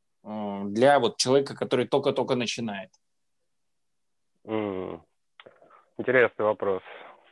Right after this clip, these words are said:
Speaker 2: Наверное, Civivi Element. Вот самый подходящий нож для начала.
Speaker 1: А, который Elementum
Speaker 2: Он
Speaker 1: только он, да, по-моему?
Speaker 2: Да, Elementum,
Speaker 1: Мгм.
Speaker 2: извиняюсь. Вот,
Speaker 1: Мгм.
Speaker 2: э, отличный складничок небольших размеров.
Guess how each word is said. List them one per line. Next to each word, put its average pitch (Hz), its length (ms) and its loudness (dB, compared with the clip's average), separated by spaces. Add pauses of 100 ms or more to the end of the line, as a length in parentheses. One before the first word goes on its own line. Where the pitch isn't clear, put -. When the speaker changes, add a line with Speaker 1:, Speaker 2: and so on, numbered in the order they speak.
(420)
Speaker 2:
Наверное, 147 1080 4 (440)
Civivi 151 500 0
Element. 107 500 0 (240)
Вот 107 160 -6 (460)
самый 131 260 4
подходящий 117 600 0
нож 117 240 2
для 104 140 2
начала. 95 520 -4 (440)
Speaker 1:
А, 120 180 2
который - 280 -2
Elementum 165 380 6 (160)
Speaker 2:
Он - 80 -4
Speaker 1:
только 101 300 -10
он, 98 120 -6
да, 135 120 6
по-моему? 98 580 -4
Speaker 2:
Да, 117 240 6 (100)
Elementum, 117 460 2
Speaker 1:
Мгм. 135 320 0
Speaker 2:
извиняюсь. 98 480 -4 (420)
Вот, 104 340 4
Speaker 1:
Мгм. 131 200 4
Speaker 2:
э, 90 140 4 (680)
отличный 127 540 4
складничок 143 680 4
небольших 127 560 4
размеров. 127 560 6